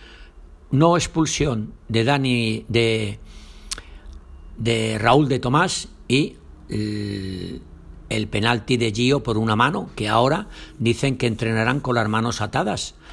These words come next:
a la espalda los jugadores. A ver qué pasa. Bueno, esto es lo que hay. Por cierto, eh, hablar que Amat, de momento, pues no cuadra. Esperemos que Larín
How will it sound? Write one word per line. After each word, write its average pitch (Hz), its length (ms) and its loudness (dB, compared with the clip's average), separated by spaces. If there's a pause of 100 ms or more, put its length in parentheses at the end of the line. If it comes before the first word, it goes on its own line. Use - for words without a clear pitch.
(280)
a 107 80 0
la 110 80 4
espalda 196 400 2
los 123 140 -2
jugadores. 123 640 0 (180)
A 107 120 2
ver 120 160 0
qué 117 120 -2
pasa. - 360 -8 (760)
Bueno, 143 260 2
esto 151 220 2
es 160 60 4
lo 147 100 2
que 127 100 -4
hay. 117 120 -4
Por 143 180 2
cierto, - 480 2 (220)
eh, 104 580 -4
hablar 113 400 2
que 127 680 2
Amat, 120 540 2
de 117 160 0
momento, 113 500 0
pues 101 160 0
no 104 160 -2
cuadra. 90 460 -8 (100)
Esperemos 123 580 -2
que 139 140 0
Larín 117 460 0